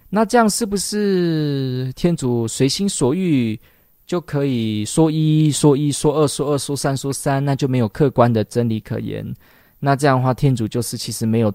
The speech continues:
真理，他只是一个跟我们人一样。可是如果天主就是真理本身，那刚刚的推论全部不成立。同样的，如果我们说天主是给爱的，但是你还不确定天主是不是邪恶的啊，对不对？如果天主是邪恶的，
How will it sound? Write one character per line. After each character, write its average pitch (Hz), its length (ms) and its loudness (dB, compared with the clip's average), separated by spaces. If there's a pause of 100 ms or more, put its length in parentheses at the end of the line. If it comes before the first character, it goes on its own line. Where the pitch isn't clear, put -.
真 107 220 -2
理， 98 80 -2
他 113 160 -4
只 107 120 -8
是 110 220 -8
一 107 100 -8
个 101 460 -10
跟 156 100 0
我 151 60 4
们 98 160 0
人 98 180 0
一 107 80 -4
样。 110 240 -4 (480)
可 - 80 -4
是 147 140 0
如 185 100 6
果 165 80 6
天 156 220 4
主 131 60 4
就 139 100 2
是 127 100 0
真 135 220 4
理 120 100 2
本 104 160 -4
身， 107 140 -2
那 117 100 2
刚 120 140 0
刚 120 100 0
的 110 80 0
推 117 160 -6
论 113 120 -2
全 - 120 -12
部 113 80 -6
不 110 120 -8
成 110 320 -8
立。 113 160 -8 (640)
同 160 160 4
样 240 160 6
的， 208 100 8
如 226 100 4
果 240 120 6
我 214 60 10
们 165 120 2
说 202 180 2
天 208 240 2
主 160 140 0
是 156 640 0 (340)
给 110 200 4
爱 180 260 4
的， 90 260 -4 (320)
但 302 160 2
是 262 60 0
你 165 160 2
还 127 80 2
不 113 120 -2
确 190 220 2
定 160 280 -2 (280)
天 180 160 4
主 123 120 0
是 104 100 -6
不 127 80 -8
是 135 100 -6
邪 117 280 -2
恶 123 140 2
的 110 120 -2
啊， 98 180 -2 (200)
对 127 100 0
不 117 80 0
对？ 107 220 4 (280)
如 180 140 6
果 196 100 10
天 180 200 6
主 143 160 6
是 156 280 4 (600)
邪 - 260 4
恶 170 160 12
的， - 260 0